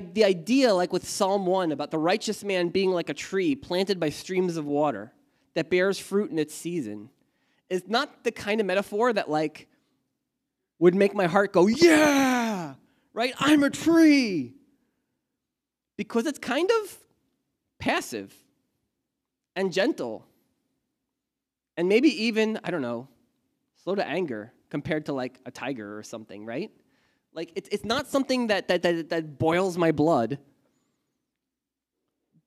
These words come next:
But, but this is the word that we got used. We,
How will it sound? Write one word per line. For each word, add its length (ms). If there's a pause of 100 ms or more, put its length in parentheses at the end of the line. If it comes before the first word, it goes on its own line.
But, 220
but 180
this 240
is 160
the 160
word 300
that 340
we 80
got 160
used. 320
We, 160